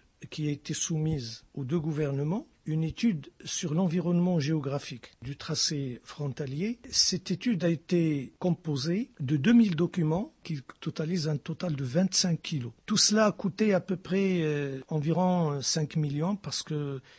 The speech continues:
il a fallu des véhicules, il a fallu des spécialistes, il a fallu acheter des, des équipements spéciaux. Tout cela est par deux fois inutile. Inutile d'abord parce que, euh, le, le, le tracé des frontières était déjà fait.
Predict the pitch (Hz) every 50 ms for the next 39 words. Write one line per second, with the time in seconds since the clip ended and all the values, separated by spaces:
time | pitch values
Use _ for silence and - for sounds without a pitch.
0 | - - 135 131 143 - - - 151 139 139 139 123 135 131 123 143 139 135 -
1 | - 170 165 175 180 165 147 139 139 135 - - 147 139 143 131 123 131 - -
2 | - 139 127 - - 139 131 143 160 170 - - - 151 135 135 - - 147 135
3 | 135 139 135 - - - - 156 147 131 - - - - - - - - _ -
4 | - 127 117 143 139 131 120 113 127 131 117 147 - - - 135 - 151 147 147
5 | 139 135 - - - - 165 - - - 170 165 185 247 330 - _ _ _ _
6 | - - 220 - - 220 226 220 220 - 190 190 185 190 - 185 143 147 175 170
7 | - - 202 196 214 180 180 180 180 170 - - - 135 120 117 - _ _ -
8 | - - - - - - - 180 185 190 196 170 - - 254 202 170 196 190 196
9 | 254 - 240 - - - 165 - - - - - - 233 240 247 254 - - _
10 | _ _ - _ _ _ - 165 165 160 151 147 143 139 143 - 156 151 - -
11 | - 160 156 160 151 - _ - - 147 160 - - - 240 214 - - 202 170
12 | - - - 185 180 - - - 233 180 165 165 - 180 160 165 185 165 160 160
13 | 139 - - - 110